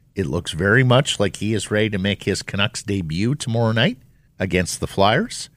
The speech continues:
Ilya Mikheyev at some point on this road trip should make his season debut, coming back off that torn A C L and the surgery, surgery that has kept him out of the lineup since last February. And Blake, here's the other thing.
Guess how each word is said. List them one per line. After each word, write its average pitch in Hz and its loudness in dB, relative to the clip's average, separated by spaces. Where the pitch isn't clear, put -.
Ilya 131 2
Mikheyev 151 -2
at - -2
some 151 0
point 139 -2
on 131 2
this 127 2
road 131 2
trip 214 -4
should 82 -6
make 90 -4
his 139 -2
season 135 0
debut, 123 0
coming 90 -2
back 98 0
off 101 0
that 87 -2
torn 113 -4
A 101 -2
C 95 -4
L 123 0
and 87 -4
the - -8
surgery, 127 -4
surgery 143 -2
that 120 2
has - -2
kept - -2
him 104 -4
out 131 4
of 127 0
the 127 2
lineup 120 2
since - -4
last 117 2
February. 190 2
And 156 4
Blake, 208 0
here's 160 0
the 160 4
other 233 2
thing. - -2